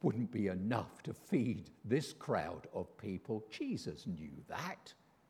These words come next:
That isn't the point. Philip's calculations were wrong because he didn't factor in Jesus.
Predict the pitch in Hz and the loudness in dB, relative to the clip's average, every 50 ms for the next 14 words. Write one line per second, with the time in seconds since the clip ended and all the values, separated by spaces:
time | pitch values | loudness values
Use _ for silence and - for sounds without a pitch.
0 | _ _ _ _ _ _ _ _ _ _ - 175 - - - - - 135 123 - | _ _ _ _ _ _ _ _ _ _ 2 2 2 0 -6 2 4 4 4 6
1 | 120 117 - 160 147 - - - 190 208 156 92 - - - - - - - - | 2 2 2 2 0 0 -2 -4 -2 -2 -2 -2 -4 -10 -16 -20 -20 -20 -20 -20
2 | - - - - - - - - 277 285 285 269 - - - - - - - 208 | -20 -20 -18 -18 -20 -20 0 4 4 6 6 4 2 0 -8 -10 -8 0 4 4
3 | 208 208 202 - - 185 180 170 170 143 117 110 - - 120 104 107 110 107 - | 4 4 2 2 2 4 6 8 8 6 6 4 0 -4 -2 -2 -2 -2 -2 2
4 | 120 123 117 120 117 110 127 165 175 131 95 80 73 87 90 - - 110 - - | 4 4 4 4 2 0 2 4 4 4 2 0 -4 -8 -2 -2 -2 -2 -2 -2
5 | - 107 95 - - 107 95 90 87 82 - - - - - 147 156 147 - 165 | -2 -2 -2 -2 -4 -2 -2 -2 -2 -6 -10 -18 0 4 4 4 4 4 2 0
6 | 156 156 - - - - - - - 139 123 - - - - - - - 73 85 | -2 -2 -6 -16 -20 -20 -8 0 2 2 2 2 -2 -14 -16 -12 -10 -8 -8 -8
7 | - - - _ _ _ _ _ _ _ _ _ _ _ _ 127 110 101 107 110 | -10 -10 -20 _ _ _ _ _ _ _ _ _ _ _ _ 4 4 4 4 0
8 | 98 - 98 92 80 71 - - - - - - - | 0 0 -2 -2 -4 -4 -8 -10 -10 -12 -14 -18 -20